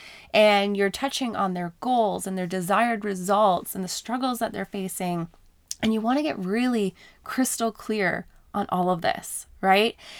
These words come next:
And I personally, I'm not one to really create, like, an ideal client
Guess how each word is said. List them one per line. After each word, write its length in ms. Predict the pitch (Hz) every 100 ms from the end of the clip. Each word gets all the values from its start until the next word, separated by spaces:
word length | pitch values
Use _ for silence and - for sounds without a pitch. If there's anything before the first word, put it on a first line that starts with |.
| - - -
And 80 | 233
I 220 | 226 269
personally, 500 | 311 294 277 277 277
I'm 240 | - 220 214
not 360 | 202 254 311
one 560 | 226 180 185 196 214 208
to 260 | - 202
really 240 | 190 196 190
create, 380 | - - 196 196
like, 140 | 185
an 100 | 185
ideal 340 | 180 180 190 185
client 400 | - 185 180